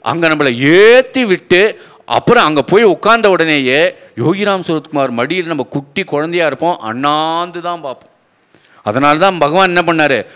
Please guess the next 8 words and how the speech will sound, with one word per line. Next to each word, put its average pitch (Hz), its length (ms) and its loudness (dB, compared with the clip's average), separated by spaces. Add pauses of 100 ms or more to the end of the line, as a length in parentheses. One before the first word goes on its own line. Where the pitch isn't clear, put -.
அண்ணாந்து 175 840 2
பார்க்குற 175 440 0
அந்த 139 240 -4
அண்ணாமலையில 185 800 2
வந்து 156 200 -4
நமக்கு 135 380 -6
உட்கார்ந்துட்டு 135 300 -2
இருக்கார் 104 320 -6